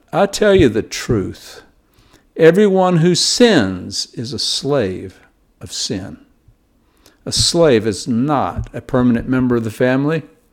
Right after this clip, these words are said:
but a son is part of the family forever. So if the Son sets you free, you're truly free."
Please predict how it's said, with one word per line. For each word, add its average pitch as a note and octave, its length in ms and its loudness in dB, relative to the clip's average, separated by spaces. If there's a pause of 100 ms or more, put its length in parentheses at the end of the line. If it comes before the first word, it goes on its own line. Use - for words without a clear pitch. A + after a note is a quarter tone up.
(1040)
but G#2 180 -2
a G#2+ 60 -2
son G#2+ 760 -2 (280)
is A2 160 -12
part A#2+ 560 -2 (640)
of G#2+ 140 -6
the G#2 100 -8
family G#2+ 720 -6 (560)
forever. - 840 -14 (800)
So C3+ 240 4
if - 100 -2
the A#2+ 120 0
Son D3+ 880 0
sets - 500 -6
you F#2+ 60 -8
free, C3 640 4 (720)
you're A#2 80 -8
truly F3 500 6
free." A#2 580 0